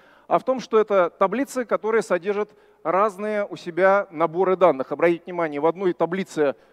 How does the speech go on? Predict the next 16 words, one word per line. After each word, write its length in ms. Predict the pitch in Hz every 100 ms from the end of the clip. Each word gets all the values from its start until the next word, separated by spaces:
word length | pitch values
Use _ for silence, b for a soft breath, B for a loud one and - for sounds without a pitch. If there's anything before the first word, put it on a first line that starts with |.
| b
в 40 |
справочнике 600 | - 196 175 160 - 160 180
цен 240 | - 160
у 60 | 147
нас 220 | 160 -
есть 220 | 156 143
первый, 280 | - 156 151
второй, 280 | - 156 156
третий 280 | 269 320 185
товар, 340 | 143 110 - _ _ -
да? 200 | 196 254 _ b b b b
А 300 | 196 196 196
в 340 | 151 208 202 196
таблице, 480 | 196 214 226 - 190
связанной 540 | 196 202 185 170 180
с 160 | -